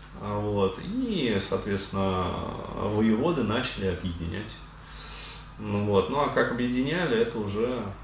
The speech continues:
как говорится, об этом история умалчивает. А, вот. В общем, но объединили так, что, как говорится, следов прежнего даже не осталось.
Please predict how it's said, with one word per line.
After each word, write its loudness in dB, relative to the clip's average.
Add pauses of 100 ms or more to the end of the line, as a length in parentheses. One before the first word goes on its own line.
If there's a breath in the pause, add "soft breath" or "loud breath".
(280)
как -6
говорится, -4 (140)
об 2
этом 4
история 0
умалчивает. 2 (1120)
А, 0
вот. 0 (560 loud breath)
В 2
общем, 2
но 8
объединили 4
так, 6
что, 4 (180)
как -4
говорится, -2
следов 4
прежнего 2
даже 2
не 2
осталось. -6